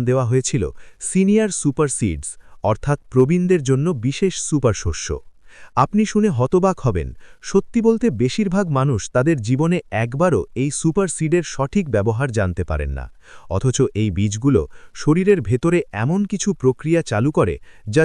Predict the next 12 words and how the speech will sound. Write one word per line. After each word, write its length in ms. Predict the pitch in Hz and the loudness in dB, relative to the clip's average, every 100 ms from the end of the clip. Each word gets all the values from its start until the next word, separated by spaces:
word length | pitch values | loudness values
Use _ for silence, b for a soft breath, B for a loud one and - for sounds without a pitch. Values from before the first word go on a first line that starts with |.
| 117 | 4
জৈবিক 440 | 113 151 175 208 | 2 2 2 -2
বয়সকে 480 | 135 131 156 151 113 80 | 2 2 2 -2 -4 -4
কার্যত 400 | - 123 147 175 202 131 | -2 -2 0 -2 0 -2
ধীর 260 | - 170 175 | -2 -2 0
করে 220 | 117 87 | 0 -2
দেয়। 220 | 69 58 - - b b b | -2 -8 -12 -20 b b b
এই 140 | 101 104 | -2 -2
সুপার 360 | - 113 139 135 | 0 0 2 0
সিড 280 | - 131 107 | 0 0 0
রক্ত 320 | 95 101 - | -2 -2 -2
প্রবাহকে 560 | - 143 139 135 143 110 | -2 2 2 2 0 -2
দ্রুত 360 | 82 90 139 156 | -2 0 0 2